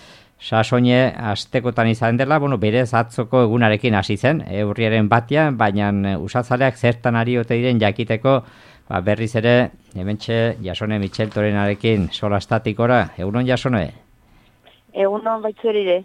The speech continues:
Speaker 1: Holaxe, bueno, atzo urriaren bata, bueno, gaur ja urriaren bia, eta hala ere zuek oinokoan etzate hasi, ezta?
Speaker 2: Ez, ez, eh,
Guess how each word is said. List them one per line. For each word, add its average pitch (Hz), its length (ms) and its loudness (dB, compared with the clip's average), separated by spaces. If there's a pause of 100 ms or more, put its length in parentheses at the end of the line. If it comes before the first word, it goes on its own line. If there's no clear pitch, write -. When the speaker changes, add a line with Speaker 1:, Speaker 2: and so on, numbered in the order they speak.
(120)
Speaker 1:
Holaxe, 92 560 -4
bueno, 113 240 0
atzo 117 380 0
urriaren 113 680 -2 (400)
bata, 127 480 0
bueno, 107 240 -6
gaur 98 200 -2
ja 110 180 0 (100)
urriaren 98 640 -2
bia, 135 500 0
eta 98 440 -6 (280)
hala 117 220 4
ere 120 80 4
zuek 123 340 2
oinokoan 117 460 2
etzate 101 340 -2
hasi, 82 240 -6
ezta? 113 300 -4 (1600)
Speaker 2:
Ez, 208 240 0 (200)
ez, 202 200 0 (100)
eh, 170 1000 2